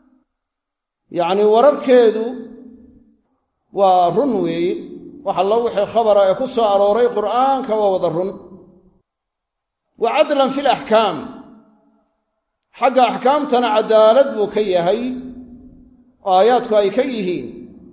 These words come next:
oo cadaalad bay u saaxiib yihiin. Haddii la yidhaahdo, "Sidaa yeela, sidaa ha yeelina," awaamirta iyo nawaahida, yacni,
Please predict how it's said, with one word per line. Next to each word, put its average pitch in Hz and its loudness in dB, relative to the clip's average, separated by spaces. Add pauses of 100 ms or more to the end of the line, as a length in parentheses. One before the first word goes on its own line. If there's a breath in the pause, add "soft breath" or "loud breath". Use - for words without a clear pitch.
(140)
oo 190 -6
cadaalad 202 2
bay 214 0
u 214 -4
saaxiib 175 -6
yihiin. 147 -12 (1700)
Haddii 165 -6
la 240 2
yidhaahdo, 214 6
"Sidaa 220 0
yeela, 202 0
sidaa 226 -2
ha 190 0
yeelina," 220 0
awaamirta 208 -2
iyo 240 -2
nawaahida, 220 0 (1600)
yacni, 202 0